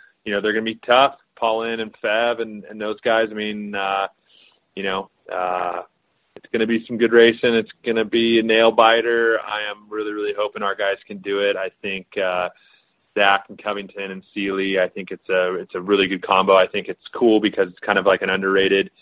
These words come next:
uh, team a little bit, you know, besides Zach. I mean, everyone's kinda like, "Oh, they don't really know much about Covington," but, you know, he's been ripping it up over in Europe. He, he gets the tracks. He knows the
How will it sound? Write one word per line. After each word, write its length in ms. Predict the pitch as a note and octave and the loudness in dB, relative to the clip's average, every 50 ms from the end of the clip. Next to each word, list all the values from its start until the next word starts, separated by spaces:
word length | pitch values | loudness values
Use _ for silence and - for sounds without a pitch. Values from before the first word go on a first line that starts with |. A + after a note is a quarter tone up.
| _ _ _ _ _ - _ _ _ | _ _ _ _ _ -20 _ _ _
uh, 300 | - G2+ G2+ G2+ F#2+ F#2 - _ - | 2 4 4 4 2 0 -2 _ -8
team 220 | - C3+ B2+ B2+ B2 | -8 -6 -6 -4 -4
a 40 | |
little 220 | A#2+ A#2+ B2 A#2+ A2+ | -2 0 0 0 2
bit, 300 | A2 A#2+ A2+ A#2 A#2+ - | 2 2 4 4 2 0
you 120 | B2+ A#2+ | -4 -6
know, 160 | A2 A2 A2 | -6 -4 -4
besides 460 | G#2 G#2+ G#2 - - A2 G#2 G2+ G2 G2 F#2+ | -4 -6 -6 -2 0 0 2 0 0 -4 -2
Zach. 320 | G#2 G#2 G2+ G2+ G2+ G2+ - | -2 0 2 2 0 0 -2
I 60 | G#2+ | -6
mean, 100 | G#2 G2 | -8 -8
everyone's 400 | G2 G2 G2+ G2 G2 G2 G2 - | -8 -8 -8 -10 -10 -12 -14 -14
kinda 240 | - - G2+ G2 F#2+ | -10 -10 -8 -6 -4
like, 240 | F#2+ F#2+ F2+ F2+ - A#2 | -4 -2 -4 -4 -4 -4
"Oh, 360 | B2 B2+ A#2 A#2 A#2 A2+ G#2+ | -2 0 2 2 2 2 2
they 80 | G#2+ A2 | 2 0
don't 160 | G#2+ A2 G#2+ | 0 0 -2
really 160 | A2+ A2 G#2 | -4 -4 -4
know 160 | G#2 G#2 G#2 | -2 -4 -2
much 200 | G2+ G2+ G2+ - - | -2 -4 -6 -4 0
about 300 | A2+ G#2 G2+ G#2 - _ _ _ _ _ _ _ _ _ _ _ | 2 2 2 2 0 _ _ _ _ _ _ _ _ _ _ _
Covington," 720 | - D#3 C#3 C#3 C#3 C3+ - C#3 C3+ C3 B2+ B2+ B2 A#2 | 4 4 4 4 0 -4 -4 -2 -2 -2 -2 -2 -6 -4
but, 240 | A2 A2 G#2 G2+ G2+ | -2 -2 0 -2 -4
you 120 | _ A#2 G#2+ | _ -10 -10
know, 180 | G2 F#2+ F#2+ F#2 | -8 -8 -10 -10
he's 220 | G2+ A2 G#2+ G2+ | -10 -10 -10 -8
been 380 | G2 A2 G#2+ G#2 G2+ G2+ G#2 - | -6 -6 -4 -4 -6 -8 -10 -6
ripping 300 | A2+ A2 G#2 G#2 - G#2+ | -2 -2 -2 -2 -2 -4
it 100 | G#2 G#2 | 0 2
up 220 | G#2 G#2 G2+ - A2+ | 4 2 4 2 0
over 240 | G#2+ G2+ G2 G#2 | 0 0 0 -2
in 80 | G#2 G2+ | -2 0
Europe. 380 | G#2 G#2+ G#2+ G#2+ G#2+ G#2+ G#2 - | 0 0 2 4 4 2 2 -2
He, 320 | _ G2+ G2+ G2 F#2+ F#2+ - | _ -18 -16 -14 -14 -16 -18
he 180 | _ - G#2+ G2 | _ -20 -18 -6
gets 200 | F#2 G#2+ G2 - _ | -4 -4 -4 -4 _
the 80 | - F#2+ | -14 -18
tracks. 560 | - - A2+ G#2+ G2+ G#2 G#2 G2 F#2+ - - - _ _ - - - _ | -2 2 4 4 6 6 4 2 0 -2 -10 -20 _ _ -20 -20 -18 _
He 400 | G2+ G2 F#2+ F#2+ F#2+ F#2+ F#2 F#2 | -12 -10 -8 -8 -8 -10 -10 -10
knows 380 | F#2+ F#2+ G2 G2 G2 G2 F2+ F2 | -8 -2 0 0 0 0 -4 -6
the 80 | F#2 | -14